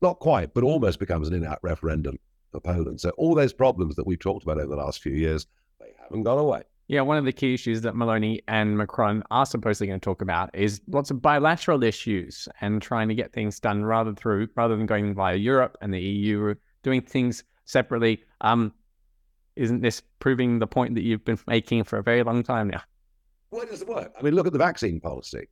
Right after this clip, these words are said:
Speaker 1: You know, when they saw what the Brits were doing, any idea that the European Commission should run vaccine policy was for the birds, and they all did their own blooming thing. Um, so, yeah, the authority of Brussels, and particularly un-, under the command of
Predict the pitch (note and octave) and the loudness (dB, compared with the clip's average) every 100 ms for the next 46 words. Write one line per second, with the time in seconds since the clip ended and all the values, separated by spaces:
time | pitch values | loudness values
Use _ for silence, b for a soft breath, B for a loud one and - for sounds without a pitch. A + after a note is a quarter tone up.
0 | _ A#2 G2+ A2+ C3 B2 F#3 E3+ C3+ - | _ -4 0 2 2 2 2 0 -2 -2
1 | D3+ - F#2 D#2+ D2+ C#2+ G#2 - _ _ | -2 -2 -6 -6 -4 -4 -6 -8 _ _
2 | - D3 D3+ B2 G#2 A2+ F2+ F2 G#2 G#2 | -2 0 2 4 4 2 0 -2 0 0
3 | F2 F2 D#2 G#2 G#2 - C#2+ C#2 D#2+ D#2+ | 0 -4 -2 0 0 0 -6 -4 -4 2
4 | A2 E2 D2 - _ _ _ D3+ D#3+ - | 2 2 -2 -10 _ _ _ 0 2 -2
5 | D#2 C#2 D#2 D2 E2 D#2 - D#2+ A#2+ C#3+ | -4 -2 -4 -2 -2 -4 -4 0 2 4
6 | D3+ - - _ _ - F2+ F#2 G2+ E2+ | 4 0 -14 _ _ -6 0 2 2 2
7 | E2+ - E2 D#2 D2+ D2+ C2 C2 - D#2 | 0 2 2 2 0 -4 -4 -6 -6 -6
8 | A#1+ A1 _ _ _ _ - D#2 D#2 D2 | -6 -10 _ _ _ _ -2 0 0 -4
9 | - - F#2 F#2 A2+ F#2+ E2 G2+ - C#3+ | -4 2 2 2 0 0 2 0 2 4
10 | C#3 A#2 G2 E2+ F#2 E2 F2 F#2 F#2 - | 4 2 0 0 -2 -2 -4 -4 -4 -4
11 | - B2 A2 F#2+ G#2+ G#2+ F2 - G2 F#2+ | 0 2 2 -2 -2 -2 -4 -6 -2 0
12 | F2+ E2 | 0 0